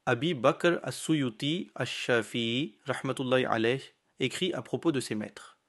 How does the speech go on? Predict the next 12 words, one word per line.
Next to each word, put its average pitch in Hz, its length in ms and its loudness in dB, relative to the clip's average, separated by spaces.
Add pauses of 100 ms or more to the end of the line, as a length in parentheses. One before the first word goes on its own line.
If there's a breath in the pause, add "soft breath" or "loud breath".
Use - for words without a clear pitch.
Le 127 140 6
nombre 185 340 6
de 117 100 4
personnes 170 460 4
que 113 140 2
j'ai 113 240 2
écoutées, 143 560 2 (140)
celles 196 340 4
qui - 100 -8
m'ont 117 180 0
donné 160 380 6
l'ijaza 123 640 2